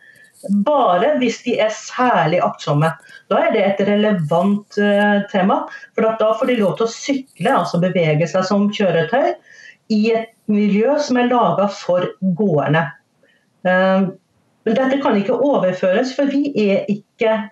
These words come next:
kjøretøy, vi er gående. Eh, så all honnør til femten kilometer i timen, det har vi faktisk behov for, for å kunne fungere godt i samfunnet. Men dette ekstrakravet om å kjøre i fem kilometer i timen, jeg vet ikke, Knut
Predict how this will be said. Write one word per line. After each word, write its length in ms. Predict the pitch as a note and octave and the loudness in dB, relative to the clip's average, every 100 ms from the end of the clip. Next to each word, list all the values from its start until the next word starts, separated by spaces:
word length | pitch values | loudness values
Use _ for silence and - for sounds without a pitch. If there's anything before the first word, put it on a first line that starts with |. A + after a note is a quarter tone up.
| - | -4
kjøretøy, 640 | A3+ G#3+ A3 C4+ D4 D#4 G#3+ | 0 0 0 0 -2 -2 -2
vi 140 | G#3+ A3 - | 0 0 0
er 240 | F#3+ G#3 G#3 G3+ | 0 0 0 0
gående. 460 | B3 F#3 D#3+ F3+ D4+ - - - - _ - | 2 2 2 0 -2 -6 -18 -20 -20 _ -2
Eh, 280 | G#3+ G#3+ A3 | 2 2 0
så 240 | G#3+ C4 C4 - - | 0 -2 0 -2 0
all 160 | A3 B3 | 0 2
honnør 340 | B3 A3+ G#3 A3+ | 2 2 0 0
til 100 | B3 | -2
femten 320 | A3+ G#3 G#3 | -2 -2 -2
kilometer 420 | A3+ G#3 G3 G#3+ | 0 2 0 -2
i 60 | G#3 | 0
timen, 320 | A3+ G#3+ G#3+ | 0 2 2
det 80 | A3+ | 2
har 120 | F#3 | 2
vi 80 | A3 | 0
faktisk 360 | F#3 - G3+ B3 | 0 -2 -4 -2
behov 340 | A#3 F3 D#3 - | -2 0 -2 -2
for, 180 | A#3 B3+ | -2 0
for 160 | G#3+ G#3+ | 0 0
å 80 | G#3+ | 0
kunne 400 | G#3 G3+ G3 G3 - - - | 0 2 2 -2 -6 -20 -10
fungere 380 | A#3 G#3+ F#3+ G3 | -2 0 2 2
godt 160 | F#3+ G3+ | 0 0
i 60 | |
samfunnet. 540 | A3 - F3 A#3 - - - - - _ - | 0 0 0 0 -2 -8 -20 -20 -20 _ -4
Men 220 | G3+ G#3 A3 - E3 F3+ | 0 2 2 0 -2 -2
dette 240 | G3 G#3 F#3 | -2 0 0
ekstrakravet 960 | F#3+ - D3 - - E3 E3+ E3+ F3 | 0 0 -4 -8 -6 -4 0 0 2
om 80 | G3 | 2
å 100 | G3 F#3+ F#3+ | 2 2 0
kjøre 220 | - E3+ F#3+ | 0 0 -2
i 40 | |
fem 280 | - F3+ G3 | -2 -2 0
kilometer 460 | F#3+ E3+ E3+ F3+ G3+ | 0 0 -2 -2 -4
i 60 | G#3+ | -2
timen, 260 | F#3+ F#3 | 0 2
jeg 140 | A#3 A3+ | 2 0
vet 120 | C4 | -2
ikke, 80 | B3+ | -2
Knut 160 | A#3+ | 0